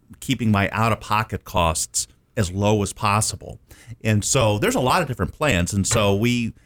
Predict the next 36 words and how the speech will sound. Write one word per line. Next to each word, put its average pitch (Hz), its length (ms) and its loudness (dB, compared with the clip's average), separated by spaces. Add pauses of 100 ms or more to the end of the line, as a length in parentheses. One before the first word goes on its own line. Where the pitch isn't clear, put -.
(320)
you 127 120 -2
know, 101 80 4
one 98 340 0
thing 127 160 -2
I 113 100 2
really 107 300 2
try 117 220 0
to 110 80 -2
focus 107 420 -2
on 107 160 2
with 107 120 2
the - 60 -14
folks 110 300 0
I 107 100 4
work 104 340 0
with 131 220 2
is 90 240 0
just - 280 -2
to 110 60 -6
make 98 240 0
sure 104 320 0
that 101 220 -4
we're 104 140 -2
keeping 127 400 -2
those 117 220 2
costs 120 400 -2
down 120 380 0
and 92 140 0
we're, 101 220 2
we're 98 340 2
setting - 340 0
you 98 100 2
up 110 160 0
with 107 120 -4
the 95 80 -2
right 101 360 0